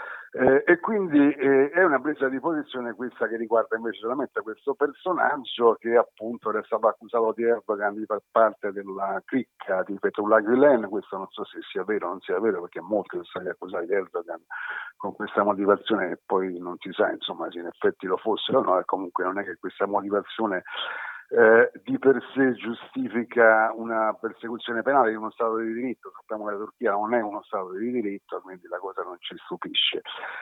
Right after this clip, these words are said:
Eh, senza precedenti questa decisione presa solo a proposito di questo, di questa persona, del Kavala, che peraltro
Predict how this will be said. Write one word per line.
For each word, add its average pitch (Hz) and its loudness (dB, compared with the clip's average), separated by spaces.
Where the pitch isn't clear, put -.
Eh, 156 4
senza 180 6
precedenti 143 2
questa 135 -2
decisione 180 2
presa 139 4
solo 127 -2
a 110 0
proposito 113 -4
di 104 -14
questo, 98 -6
di 90 -14
questa 98 -8
persona, 127 2
del 85 -10
Kavala, - 2
che 92 -12
peraltro 110 2